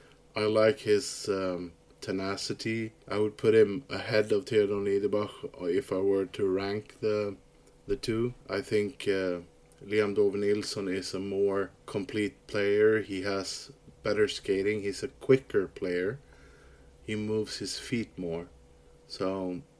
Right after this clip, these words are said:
uh, I, I like what I see, but it,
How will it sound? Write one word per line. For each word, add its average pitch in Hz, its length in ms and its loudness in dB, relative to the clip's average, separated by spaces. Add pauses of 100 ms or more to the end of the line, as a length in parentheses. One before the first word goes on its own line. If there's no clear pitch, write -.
(280)
uh, - 640 -16 (160)
I, 117 80 -2
I - 20 2
like 139 320 8
what 147 140 6
I 131 80 8
see, 120 340 0
but 107 340 -2
it, 90 200 -6